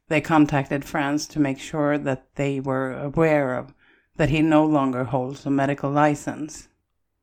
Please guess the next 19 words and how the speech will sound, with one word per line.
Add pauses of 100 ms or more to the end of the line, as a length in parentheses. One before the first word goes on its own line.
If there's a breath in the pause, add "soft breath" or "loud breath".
(220)
But
it's
said
that
he
is
no
longer
performing
any
surgeries, (100)
but
only
assisting, (300)
coaching,
and
guiding
other
doctors.